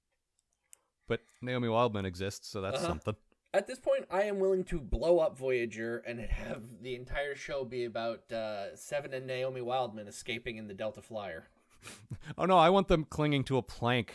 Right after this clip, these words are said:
Speaker 1: a la, uh, Titanic.
Speaker 2: <laughs>
Speaker 1: Only they both live.
Speaker 2: And then at the end, an old Seven throws her, throws a, uh, diamond into the sea.
Speaker 1: No, it throws, like, her Borg eyepiece into the sea or something.
Speaker 2: God damn it, you know how hard it was to find that thing?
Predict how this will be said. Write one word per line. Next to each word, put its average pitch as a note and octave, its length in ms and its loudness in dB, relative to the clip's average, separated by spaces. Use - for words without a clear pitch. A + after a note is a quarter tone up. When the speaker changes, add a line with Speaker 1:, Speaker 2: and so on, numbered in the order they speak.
Speaker 1:
a G#2+ 140 0
la, G#2 280 4
uh, A2+ 280 0
Titanic. G2 760 -2
Speaker 2:
<laughs> - 1800 -16
Speaker 1:
Only D#3+ 220 8
they C#3+ 100 8
both B2+ 260 6
live. - 280 -10
Speaker 2:
And D3+ 180 -6
then D#3 120 -6
at B2+ 80 -12
the C#3+ 100 -10
end, C3+ 220 -6
an C3 140 -8
old B2+ 240 -6
Seven A#2 460 -6
throws C#3+ 260 -8
her, A#2+ 280 -6
throws A#2 280 -6
a, G#2 280 -6
uh, F#2+ 80 -8
diamond G2 480 -12
into F#2+ 160 -14
the F2+ 100 -20
sea. - 360 -18
Speaker 1:
No, C3 220 0
it G2+ 100 0
throws, C#3 280 0
like, A#2+ 160 0
her A2 160 0
Borg G#2 300 2
eyepiece F2+ 440 -2
into D2+ 180 -10
the - 100 -20
sea - 200 -16
or - 80 -20
something. - 300 -20
Speaker 2:
God A#3 300 0
damn B3+ 240 6
it, C4 40 -6
you A3+ 60 -6
know C4 100 4
how B3+ 120 4
hard G3 220 2
it A#3 60 2
was A3+ 120 -4
to F#3+ 80 -4
find G3+ 260 -2
that G#3 200 -4
thing? A#3 200 -6